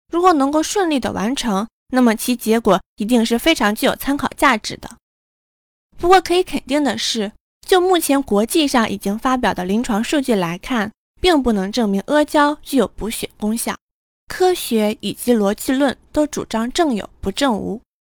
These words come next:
即在没有充分证据证明它有效的情况下，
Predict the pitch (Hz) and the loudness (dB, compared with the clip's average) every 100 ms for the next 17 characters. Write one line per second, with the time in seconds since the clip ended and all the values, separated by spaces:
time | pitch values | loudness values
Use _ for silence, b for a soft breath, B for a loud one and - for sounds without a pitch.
0 | _ - 339 359 330 294 311 220 - 339 | _ -6 0 2 4 6 4 4 0 -2
1 | 349 285 269 277 262 247 - 302 240 262 | 2 0 2 2 2 0 2 2 2 0
2 | 302 262 - - 302 220 - 220 190 226 | 0 0 0 4 4 4 -2 -4 -2 -2
3 | 208 - 214 | -2 -2 -4